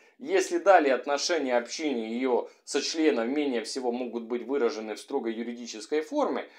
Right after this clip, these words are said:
а, э, регулируются преимущественно ро-, романтически построенной моралью, то наоборот, при помощи денег всё дробится и становится текучим,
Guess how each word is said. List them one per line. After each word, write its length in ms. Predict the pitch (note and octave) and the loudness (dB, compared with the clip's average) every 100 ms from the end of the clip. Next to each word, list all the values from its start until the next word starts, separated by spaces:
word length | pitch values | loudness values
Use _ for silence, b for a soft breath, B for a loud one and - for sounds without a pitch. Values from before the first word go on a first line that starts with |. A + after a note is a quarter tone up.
| B B | B B
а, 240 | D#3+ D#3+ | 8 10
э, 260 | D3+ D3 D3 | 10 8 8
регулируются 640 | D#3+ G3+ G3 C#3+ B2+ C3 | 6 2 2 2 2 -2
преимущественно 680 | A2+ C#3+ D3 C3+ A#2 - B2+ | -2 -2 0 -2 -6 -4 2
ро-, 160 | B2 B2 | 4 6
романтически 680 | C3 C3+ C3+ B2+ A2+ - | 4 2 -4 -10 -12 -12
построенной 580 | - B2 - C#3 C#3 D3+ | -6 -6 -2 0 0 2
моралью, 600 | G3 A#3+ C#4+ F3+ A2 - B B B | 2 4 4 2 -2 -6 B B B
то 160 | D4 D4 | 2 6
наоборот, 560 | C#4+ B3 A3 E3+ D#3 | 6 8 8 8 4
при 100 | F3 | 0
помощи 520 | F#3 G#3 G3+ F#3+ - F3+ | 0 2 4 2 -2 -6
денег 520 | C#4+ C4 G#3+ A#2 - | -2 2 2 0 -4
всё 640 | - - - B3 A3 - - - | -8 -6 2 6 8 6 -2 -12
дробится 720 | G2+ D3 F3+ D3+ D3 - D3+ | 2 2 4 0 -4 -2 -2
и 160 | - | -2
становится 560 | C3 C#3 D#3 G3 F#3 F3+ | -6 -2 0 0 -2 -6
текучим, 680 | - F#3 B2 G#2+ - G2+ | -10 -10 -8 -8 -8 -10